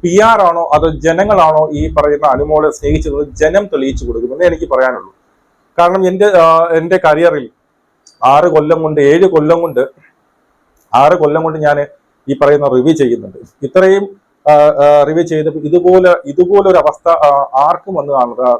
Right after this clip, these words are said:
കാണത്തില്ല. ഒരുപാട് റിവ്യൂ ചെയ്യുന്നവരൊക്കെ വിളിച്ച്, എന്നെ വിളിച്ച് കരയുമ്പോഴുണ്ടാകും. ഇത്രയും ബോൾഡ് ആയിട്ടുള്ളവർ എന്നെ വിളിച്ച് കരയുമ്പോൾ അവരെന്തുമാത്രം അതിനകത്ത് അതിനെ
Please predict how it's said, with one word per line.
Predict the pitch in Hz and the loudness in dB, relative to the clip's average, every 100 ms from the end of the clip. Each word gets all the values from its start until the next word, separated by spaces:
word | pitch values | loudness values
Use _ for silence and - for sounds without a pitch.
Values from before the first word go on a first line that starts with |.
| - | -2
കാണത്തില്ല. | 131 127 104 - _ _ - | -4 -4 -12 -14 _ _ -2
ഒരുപാട് | 156 175 190 190 | 2 4 2 0
റിവ്യൂ | 160 180 196 | -2 -4 -2
ചെയ്യുന്നവരൊക്കെ | 175 160 165 165 160 165 | -2 -2 -2 -4 -2 -2
വിളിച്ച്, | 151 151 160 147 | -4 -6 -8 -8
എന്നെ | 165 196 | -6 -2
വിളിച്ച് | 208 190 185 | 0 0 -2
കരയുമ്പോഴുണ്ടാകും. | 175 160 175 185 170 165 | 0 0 -2 -4 -2 -2
ഇത്രയും | 160 170 180 | -2 -2 -4
ബോൾഡ് | 165 170 180 | 2 2 4
ആയിട്ടുള്ളവർ | 190 185 175 170 175 | 0 0 -6 -2 -2
എന്നെ | 170 | -2
വിളിച്ച് | 185 165 165 | -4 -4 -10
കരയുമ്പോൾ | 180 151 160 170 147 143 - _ _ | -4 -2 -2 -6 -4 -6 -8 _ _
അവരെന്തുമാത്രം | 151 170 170 190 196 185 185 185 180 - 147 | 0 0 0 -2 2 0 2 -2 -2 -8 -4
അതിനകത്ത് | 165 170 170 | -2 -2 0
അതിനെ | 165 165 165 | -2 -2 -4